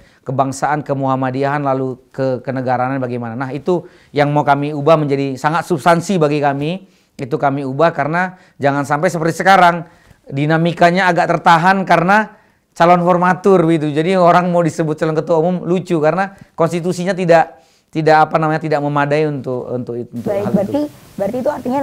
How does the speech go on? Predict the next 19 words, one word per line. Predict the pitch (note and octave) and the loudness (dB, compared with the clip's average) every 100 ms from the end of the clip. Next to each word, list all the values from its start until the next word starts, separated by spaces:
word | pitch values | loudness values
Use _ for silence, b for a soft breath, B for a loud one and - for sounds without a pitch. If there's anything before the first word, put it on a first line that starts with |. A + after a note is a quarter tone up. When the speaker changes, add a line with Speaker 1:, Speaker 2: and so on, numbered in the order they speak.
| B3 | -2
Speaker 2:
nanti | C4+ | -2
akan | C4 G#3 G3+ | -4 -4 -6
ada | |
pergantian | - - G3+ F#3+ F#3+ G3 G3 G#3 C#4 | -6 -4 0 -2 -4 -4 -2 0 -2
pola | C#4+ G#3+ G3 F#3+ | -2 -4 -2 -6
pemilihannya, | G3+ G3 F#3 F#3+ A#3 C#4+ B B B _ G3+ | -6 -6 -6 -6 -10 -12 B B B _ -4
eh, | F#3+ G3 | -2 -2
untuk | G3 A#3+ B3+ - | -2 -4 -6 -8
langsung | - G3 F#3+ D4 D4+ | -6 -6 -6 -2 -2
memilih | A3 G3 A#3+ | -2 -2 -4
ketua | A#3 F#3+ | -4 -6
umum | G3 G3 E3+ | -4 -6 -6
seperti | - F3+ F#3 | -8 -8 -6
itu? | E3 | 2
Speaker 1:
Iya, | E3 | 4
benar, | D#3 D#3+ D3 C3 | 4 2 -2 -2
benar. | C3 | -2
Speaker 2:
Atau | E3+ D4 | 0 -2
tetap | C4+ - | -2 -4